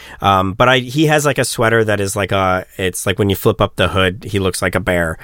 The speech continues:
So I just said, "Would you like to wear your bear sweater?" And then he wore his bear sweater. And then I told the teachers, I was like,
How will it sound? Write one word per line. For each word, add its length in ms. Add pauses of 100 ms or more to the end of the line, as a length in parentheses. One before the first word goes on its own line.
(240)
So 140
I 100
just 180
said, 220
"Would 100
you 80
like 200
to 100
wear 180
your 180
bear 280
sweater?" 400
And 180
then 120
he 140
wore 240
his 120
bear 180
sweater. 380
And 120
then 80
I 100
told 240
the 60
teachers, 480
I 60
was 160
like, 260